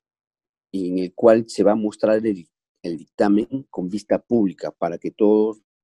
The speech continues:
los ciudadanos en general puedan conocer el dictamen que emitió oce. Eh, respecto a, a la supervisión de oficio, Renzo,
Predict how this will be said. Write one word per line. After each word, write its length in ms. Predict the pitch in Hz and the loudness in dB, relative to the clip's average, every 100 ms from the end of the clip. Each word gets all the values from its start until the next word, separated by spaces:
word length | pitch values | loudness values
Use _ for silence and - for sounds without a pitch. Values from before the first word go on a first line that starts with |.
| _ - | _ -20
los 380 | - 101 90 85 | -12 -10 -10 -12
ciudadanos 480 | - 90 95 107 - | -4 0 4 4 2
en 100 | 87 | -6
general 320 | - 90 107 | -4 0 0
puedan 340 | - 95 95 98 | 2 2 2 0
conocer 720 | - 90 87 - 120 110 - _ _ _ | -10 -10 -10 0 4 4 2 _ _ _
el 260 | - 85 82 | -10 -8 -8
dictamen 580 | 82 - 95 95 92 - _ | -12 -2 0 0 -2 -10 _
que 100 | - | -4
emitió 560 | 87 85 98 87 78 - _ _ | -4 -2 0 0 0 -8 _ _
oce. 220 | - - - _ _ _ _ _ _ _ _ - _ _ - | -20 -20 -20 _ _ _ _ _ _ _ _ -20 _ _ -2
Eh, 220 | 104 101 | 2 2
respecto 640 | 104 107 - 123 - 120 | 2 0 2 2 8 8
a, 140 | 110 110 110 | 8 4 -2
a 80 | 117 | -6
la 140 | 107 | -6
supervisión 600 | - 104 107 101 - 165 | -8 -6 -6 -6 -2 -2
de 80 | 156 | 0
oficio, 640 | 117 - 139 - 104 107 _ | -2 -2 -6 -4 -8 -8 _
Renzo, 640 | 107 117 120 117 123 160 | -6 -2 0 -2 -4 -4